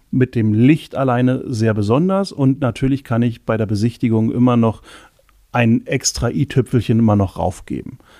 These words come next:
Ja, wir haben Parkett, wir haben, ähm, eine Terrasse vorne, hinten, wir haben, äh, einen besonderen Spiegel, der auch noch singen kann.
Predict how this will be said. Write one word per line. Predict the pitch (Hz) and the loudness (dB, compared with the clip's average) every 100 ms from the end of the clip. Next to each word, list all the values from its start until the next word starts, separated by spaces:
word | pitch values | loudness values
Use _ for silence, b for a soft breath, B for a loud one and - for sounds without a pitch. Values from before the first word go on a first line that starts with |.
| b | b
Ja, | 120 160 B B - | 0 0 B B -2
wir | 104 | 0
haben | 101 107 110 107 _ - | 2 0 0 -2 _ -2
Parkett, | - - - 76 - _ | -2 -2 -10 -10 -16 _
wir | - 117 113 | -2 0 2
haben, | 104 110 110 113 107 B B B - | 2 2 4 2 0 B B B -8
ähm, | - 107 98 101 101 - _ _ _ - - 53 - | 0 2 4 2 0 -8 _ _ _ -20 -20 -16 -4
eine | 139 60 - - | -2 -2 -6 -4
Terrasse | 131 113 110 120 | -2 0 0 -2
vorne, | - 110 107 | 2 2 4
hinten, | 101 131 135 127 123 123 104 | 6 6 4 4 6 4 2
wir | 104 98 | 0 2
haben, | 101 107 107 107 104 101 - | 2 2 2 2 2 0 -2
äh, | 101 104 90 | -2 0 -2
einen | 62 110 107 117 | 0 2 2 2
besonderen | 113 117 131 117 | 0 4 4 2
Spiegel, | 110 - 131 127 123 | 0 2 2 4 2
der | 107 - | 2 -2
auch | 113 | 0
noch | 117 107 | 0 0
singen | 104 135 120 | 2 4 2
kann. | 104 113 113 | 2 0 0